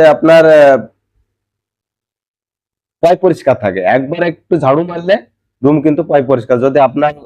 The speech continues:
মানে বসতি ঘর হয়, কোনো বেশি লোক না থাকে, তাহলে কিন্তু পাকা ঘর একবার ঝাড়ু দিলে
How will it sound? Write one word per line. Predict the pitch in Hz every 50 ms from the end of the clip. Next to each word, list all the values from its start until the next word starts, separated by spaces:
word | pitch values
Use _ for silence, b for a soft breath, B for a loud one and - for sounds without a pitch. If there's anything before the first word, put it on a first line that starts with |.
| _ _ 131 -
মানে | 135 139 139 139 135 131 123 110 104 101 _ _ _ _ _ _ _ _ -
বসতি | 123 160 156 - 170 165 147 170 147
ঘর | 131 139 135 131
হয়, | 123 123 131
কোনো | 127 - 135 135 139 135 131 117 110 - _ _ _ _
বেশি | 135 135 127 156 147
লোক | 147 139 135
না | 135 127 120 117
থাকে, | 120 117 107 123 131 - _ _ _ _ _ _ _ -
তাহলে | 147 170 170
কিন্তু | 175 180 165 180
পাকা | 151 160 147 147 156 156
ঘর | 147 165 165
একবার | 160 151 147 139 151 147 127
ঝাড়ু | 113 127 127 135 147
দিলে | 147 151 151 175